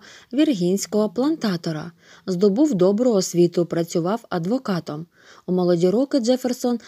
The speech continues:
захоплювався політикою, філософією, сповідував ідеали просвітництва. У двадцяти шестирічному віці його обрали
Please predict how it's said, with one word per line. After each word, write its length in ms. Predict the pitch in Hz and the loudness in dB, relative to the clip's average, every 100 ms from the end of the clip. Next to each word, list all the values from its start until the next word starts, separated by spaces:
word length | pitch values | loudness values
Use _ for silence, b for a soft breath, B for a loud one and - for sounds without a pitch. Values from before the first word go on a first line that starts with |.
| B _ | B _
захоплювався 920 | 208 349 - 262 262 254 254 247 247 | 0 0 2 0 2 2 2 0 -6
політикою, 760 | 226 247 226 214 - 220 220 220 | 0 2 2 2 0 0 0 0
філософією, 960 | 269 277 262 - 185 185 196 190 190 190 B B | 0 -2 -2 -2 -2 0 4 4 4 0 B B
сповідував 800 | - - 185 165 185 233 214 202 _ | -20 -2 -2 0 0 0 0 -2 _
ідеали 500 | 190 165 165 175 185 | -2 0 0 0 -2
просвітництва. 920 | 180 285 294 233 175 170 - - 170 - b b b - | -2 -4 0 0 0 -4 -6 -10 -10 -12 b b b -4
У 80 | 190 | -2
двадцяти 560 | 190 226 277 262 392 | 0 0 -2 0 0
шестирічному 800 | - 196 - 180 233 - 185 170 | 0 -6 0 0 0 0 -2 0
віці 440 | 165 190 247 - 170 | 0 0 -2 0 -2
його 320 | 165 175 175 | 0 0 2
обрали 540 | 170 165 196 233 233 | 0 0 0 0 -2